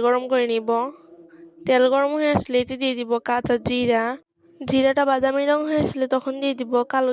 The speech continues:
জিরা, দিয়ে দিব তেজপাতা, এলাচ, দারুচিনি, লবঙ্গ, দিয়ে দিব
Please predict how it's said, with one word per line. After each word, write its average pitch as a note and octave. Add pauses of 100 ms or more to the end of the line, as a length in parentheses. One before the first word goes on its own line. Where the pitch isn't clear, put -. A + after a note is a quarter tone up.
জিরা, A#3+ (640)
দিয়ে B3+
দিব A#3+ (160)
তেজপাতা, B3 (800)
এলাচ, B3 (960)
দারুচিনি, B3 (640)
লবঙ্গ, B3 (840)
দিয়ে C4
দিব B3+